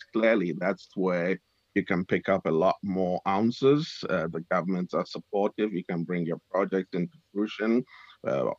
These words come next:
permitting front without a lot of delay. So I think it depends on the audience, but if you talk to guys that know that most, I mean, case in point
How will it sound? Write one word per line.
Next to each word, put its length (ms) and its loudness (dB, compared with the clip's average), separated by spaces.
permitting 460 2
front 440 0
without 460 2
a 40 -8
lot 200 -2
of 200 -6
delay. 420 0
So 560 6
I 80 2
think 240 6
it 60 6
depends 420 6
on 140 4
the 120 4
audience, 640 4
but 360 4
if 200 -4
you 160 0
talk 240 2
to 180 -6
guys 320 4
that 180 6
know 520 2
that 340 4
most, 400 -2
I 60 2
mean, 260 -2
case 240 4
in 160 0
point 400 2